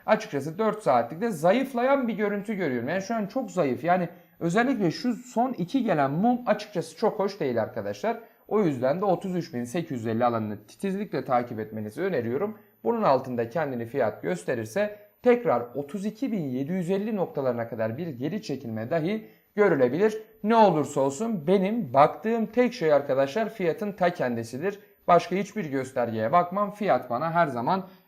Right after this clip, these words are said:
en doğru olanı, en güzel gözükeni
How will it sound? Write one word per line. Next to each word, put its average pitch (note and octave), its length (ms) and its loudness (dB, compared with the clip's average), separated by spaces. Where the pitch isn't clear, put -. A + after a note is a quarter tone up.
en G3 320 2
doğru A#2 280 0
olanı, A#2+ 400 -4
en F#3+ 260 -4
güzel A#2 340 -2
gözükeni C#3+ 680 -4